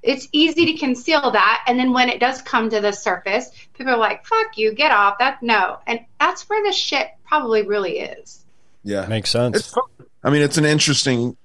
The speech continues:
Speaker 2: interesting idea 'cause, yeah, who is it? Is it used in weapons of some kind?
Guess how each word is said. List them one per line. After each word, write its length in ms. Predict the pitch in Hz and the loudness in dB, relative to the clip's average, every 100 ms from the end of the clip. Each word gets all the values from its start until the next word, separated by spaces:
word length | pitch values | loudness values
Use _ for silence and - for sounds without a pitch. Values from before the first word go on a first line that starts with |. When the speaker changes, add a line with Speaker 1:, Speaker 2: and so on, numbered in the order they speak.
| - | -4
Speaker 2:
interesting 440 | 135 127 - 123 | -4 -2 -2 0
idea 320 | 110 101 110 98 | 0 2 2 2
'cause, 200 | 110 110 | 0 2
yeah, 140 | 92 | 0
who 220 | 98 110 | 2 4
is 120 | 113 | 4
it? 160 | 95 - - - - | 2 -4 -10 -14 0
Is 200 | 113 120 | 2 2
it 80 | |
used 280 | 107 120 101 | 4 2 2
in 100 | 113 | 0
weapons 400 | 107 110 113 110 107 | 2 2 0 -2 -2
of 80 | |
some 220 | - 110 101 | -2 -2 -2
kind? 320 | 110 107 | 0 0